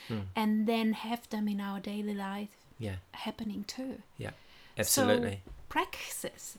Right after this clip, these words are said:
Speaker 2: practice.
Speaker 1: Practice. Yeah, so the, so the practices you described, those practices are really specifically designed for deep relaxation and getting the, the chi to flow in your body, um, getting you into a special calm state.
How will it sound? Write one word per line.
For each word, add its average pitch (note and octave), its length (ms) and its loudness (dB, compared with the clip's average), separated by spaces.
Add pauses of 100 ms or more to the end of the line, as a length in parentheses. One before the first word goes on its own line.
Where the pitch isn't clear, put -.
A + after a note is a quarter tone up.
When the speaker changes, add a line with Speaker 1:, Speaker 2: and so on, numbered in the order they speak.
Speaker 2:
practice. - 0 -
Speaker 1:
Practice. A#2+ 640 2 (220)
Yeah, G#2 280 6
so A2 200 6
the, - 220 2
so A2 220 4
the - 80 0
practices G#2+ 560 2
you A#2 100 6
described, G#2+ 560 4
those A2 260 8
practices G2+ 560 0
are G2 120 2
really G2 360 2
specifically - 800 -2
designed G2 800 0 (220)
for F#2+ 380 2 (1080)
deep - 300 4
relaxation G#2 800 4
and F#2+ 160 0
getting G2 320 0
the, F#2 260 0
the F#2+ 80 -4
chi G2+ 320 0
to G2 100 -6
flow G2 300 0
in G2 80 0
your G2 120 -2
body, G2 540 -2
um, F#2+ 300 -6 (300)
getting G#2 240 4
you G2 100 2
into F#2+ 220 0
a - 20 -2
special G2 420 -2
calm F#2+ 320 -4
state. G2+ 400 -4